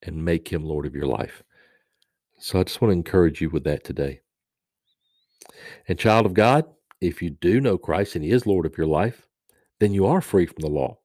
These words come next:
You're free from that punishment. And you're also free from the taxing work of the flesh. You no longer have to do those things. You are free to live a life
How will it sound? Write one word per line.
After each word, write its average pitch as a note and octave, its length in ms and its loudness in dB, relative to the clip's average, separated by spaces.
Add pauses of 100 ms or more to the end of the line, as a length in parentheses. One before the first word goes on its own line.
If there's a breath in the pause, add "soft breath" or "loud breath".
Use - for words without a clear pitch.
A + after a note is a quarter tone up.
(480)
You're F#2 140 -4
free A2+ 260 0
from F2 160 -8
that D#2+ 180 -6
punishment. - 480 -8 (840)
And G#2+ 180 -2
you're - 180 -4
also C3+ 420 0
free D#2+ 520 -2 (840)
from F#2+ 340 -2
the E2+ 340 -2 (160)
taxing A2+ 720 -2 (300)
work G2+ 480 4
of F#2+ 100 -4
the F2 100 -2
flesh. E2 640 -2 (560)
You F2 60 -6
no F2 280 4
longer B2 320 4
have G#2 240 -2
to - 80 -6
do G2+ 140 0
those E2+ 260 -2
things. D#2 340 -8 (260 loud breath)
You G2+ 220 0
are D#2 100 0
free A#2+ 680 0
to F#2 140 -6
live E2+ 420 -2 (200)
a F2+ 100 -6
life G#2 540 0